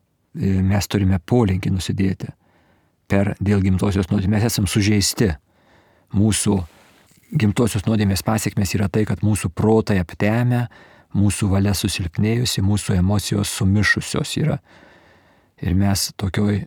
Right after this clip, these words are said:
susilpnintoj būklėje tampame pažeidžiamesni kvietimui į netvarką, į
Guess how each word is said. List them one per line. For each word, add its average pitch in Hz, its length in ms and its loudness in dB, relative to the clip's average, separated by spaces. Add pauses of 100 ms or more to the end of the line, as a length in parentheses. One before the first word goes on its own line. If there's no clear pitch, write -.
susilpnintoj 104 800 -2
būklėje 135 580 0 (880)
tampame 104 500 2
pažeidžiamesni 104 960 2 (680)
kvietimui 107 800 2
į 101 360 2 (800)
netvarką, 110 920 0 (720)
į 98 340 2